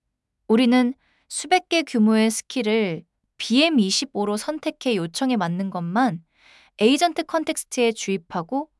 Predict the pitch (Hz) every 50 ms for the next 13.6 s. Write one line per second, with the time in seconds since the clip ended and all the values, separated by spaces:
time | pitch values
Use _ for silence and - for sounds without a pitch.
0 | _ _ _ - - 208 196 196 202 214 208 226 247 262 277 277 - 320 320 320
1 | 330 311 302 294 - - - 233 202 190 185 - 196 202 - 254 262 254 226 196
2 | 165 160 175 180 165 165 _ _ _ _ _ _ _ _ _ _ _ _ _ _
3 | _ _ 185 202 214 240 233 320 330 339 311 311 320 311 285 285 285 285 294 311
4 | 320 320 311 - - 196 185 196 - 233 220 - - 214 202 196 - - - -
5 | 190 196 196 196 202 214 233 - _ - - - 180 185 196 214 - 262 226 180
6 | 170 165 - 196 196 190 190 - _ _ - - 339 349 359 339 330 - - -
7 | 226 185 165 165 - - - _ _ _ _ _ _ _ _ _ _ - 202 208
8 | 220 226 330 349 339 - 359 339 320 285 311 294 - - - 311 302 285 311 302
9 | 294 277 277 262 254 - 220 208 208 - 208 208 269 269 - - 269 254 254 240
10 | 220 208 185 180 175 - 285 311 294 208 156 - - _ _ _ _ _ _ _
11 | _ _ _ _ _ _ _ _ _ _ _ - - 202 - - - 320 320 320
12 | 370 359 359 - 320 294 269 302 359 392 403 392 - - - 403 392 392 370 359
13 | 349 - 330 311 - 320 311 269 - 180 143 -